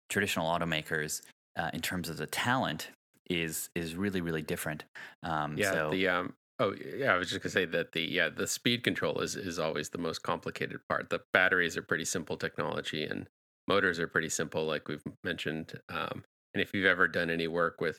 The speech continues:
Speaker 2: robotics or R C cars or anything like that, you know that, yeah, there's, like, the speed controllers are the,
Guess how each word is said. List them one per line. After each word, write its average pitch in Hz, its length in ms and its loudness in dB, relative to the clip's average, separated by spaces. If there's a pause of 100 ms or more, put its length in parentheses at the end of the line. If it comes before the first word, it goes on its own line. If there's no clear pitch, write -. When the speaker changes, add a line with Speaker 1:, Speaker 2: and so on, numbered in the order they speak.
Speaker 2:
robotics 92 640 2
or 76 300 2
R 82 160 6
C 80 240 -4
cars 90 640 4
or - 180 -4
anything 87 300 -2
like 87 180 0
that, 80 220 4
you 82 100 -2
know 78 160 2
that, 82 200 0 (120)
yeah, - 220 -4
there's, - 280 -2 (460)
like, - 140 -8
the - 80 -2
speed 104 260 2
controllers 82 600 2
are 78 120 0
the, 80 320 -2